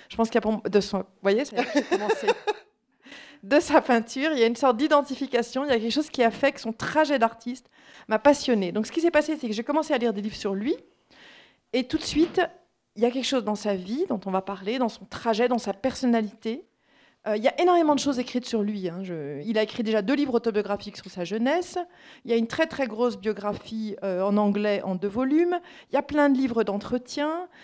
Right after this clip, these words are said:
Il y a des catalogues. Enfin, il y a, il y a des films sur lui. Il doit y avoir au moins cinq ou six films. Il y a une énorme, euh, bibliographie, une énorme, un énorme matériau, mais absolument rien comme le livre que j'ai écrit qui s'appelle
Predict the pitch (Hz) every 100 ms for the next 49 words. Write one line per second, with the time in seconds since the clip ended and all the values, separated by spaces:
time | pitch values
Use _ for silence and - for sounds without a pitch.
0 | - - 202 175 - 185 214 240 285 311
1 | 320 254 226 247 240 - 233 208 185 -
2 | - 466 466 440 - 370 339 349 277 220
3 | 196 202 190 180 - _ _ - 247 226
4 | - 254 - 339 349 359 359 330 233 -
5 | 262 262 269 330 392 349 254 226 202 196
6 | - 214 277 240 269 226 220 - 330 302
7 | 247 349 330 254 226 247 311 349 277 247
8 | 247 214 226 330 - - - - 254 -
9 | 339 - 330 320 277 240 240 277 403 440
10 | 247 226 277 - 254 226 214 - 277 311
11 | - 247 196 226 262